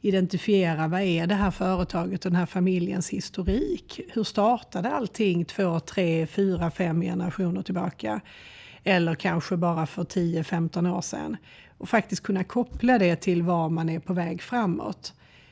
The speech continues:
Och sen som, som du var inne på innan, Ingun, det här att faktiskt hålla processen vid liv, ändå försöka komma framåt hela tiden.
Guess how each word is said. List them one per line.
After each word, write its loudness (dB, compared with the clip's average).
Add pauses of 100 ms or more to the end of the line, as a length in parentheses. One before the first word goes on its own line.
(240)
Och -6
sen 2
som, 0
som -2
du 2
var 2
inne 2
på 0
innan, 2
Ingun, 2
det 4
här 2
att 0
faktiskt -4
hålla 0
processen -2
vid 0
liv, -2
ändå -2
försöka -4
komma 0
framåt -2
hela -4
tiden. -4